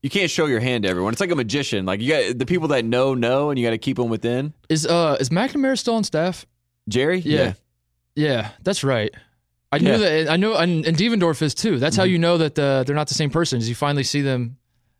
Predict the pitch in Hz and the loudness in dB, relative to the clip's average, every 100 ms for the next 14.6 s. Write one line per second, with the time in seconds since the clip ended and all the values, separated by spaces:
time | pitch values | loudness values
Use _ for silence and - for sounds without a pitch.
0 | - 143 - 131 123 - 202 180 - - | -6 -4 -2 0 2 2 4 2 4 2
1 | - 151 143 131 139 156 147 160 135 123 | 2 2 2 2 2 0 -2 -2 -2 0
2 | 107 117 120 107 95 82 107 120 120 117 | 0 0 0 0 0 0 0 -2 -2 -4
3 | 131 123 117 127 120 95 90 117 120 - | -2 -2 -2 0 0 0 -2 -2 -2 -2
4 | 160 175 151 131 117 127 123 107 98 95 | -2 0 0 0 0 -2 -2 0 0 0
5 | - 104 110 113 98 113 101 117 - 104 | -2 -4 -2 -4 -4 -4 -4 -6 -2 -2
6 | 104 107 104 110 113 98 98 110 104 143 | -2 -2 -2 -4 -6 -6 -4 -4 -4 -4
7 | 123 120 117 117 113 117 107 113 123 123 | -4 -4 -2 -2 0 -2 -4 -4 -2 -2
8 | 120 - - - - 123 120 110 185 170 | -4 -8 -18 -4 0 2 0 0 0 0
9 | 143 143 139 131 127 127 127 120 120 127 | 0 0 0 0 0 0 -2 -4 -4 -4
10 | 117 127 123 120 - - - - - 147 | -2 0 0 -2 -6 -12 -16 -8 -2 2
11 | 143 110 131 117 101 - 90 85 82 80 | 2 0 0 -2 -2 -2 0 -2 -4 -4
12 | - 147 156 147 131 147 151 151 127 - | 0 0 2 0 0 0 0 0 -2 -8
13 | _ 127 151 143 127 123 123 117 107 110 | _ -2 0 0 0 2 2 0 0 -2
14 | 113 107 110 113 123 113 | -2 -2 -2 -2 -2 -4